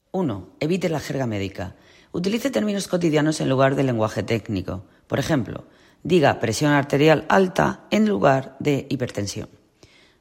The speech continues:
Dos, sea directo y específico. Evite las afirmaciones vagas. En lugar de decir es posible que necesite tomar esto, diga: "Tome este medicamento una vez al día después de las comidas".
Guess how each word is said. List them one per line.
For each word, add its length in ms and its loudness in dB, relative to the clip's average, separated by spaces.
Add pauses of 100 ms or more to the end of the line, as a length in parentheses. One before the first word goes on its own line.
Dos, 480 -2 (380)
sea 340 4
directo 640 0
y 120 0
específico. 760 -8 (440)
Evite 400 4
las 180 4
afirmaciones 580 0
vagas. 460 -6 (320)
En 140 -4
lugar 240 4
de 80 0
decir 640 -2 (220)
es 140 -4
posible 420 2
que 60 -2
necesite 440 -4
tomar 240 2
esto, 580 0
diga: 560 0 (520)
"Tome 340 4
este 200 -2
medicamento 720 2
una 200 2
vez 180 -2
al 120 -2
día 240 2
después 380 -4
de 60 -2
las 180 -4
comidas". 560 -8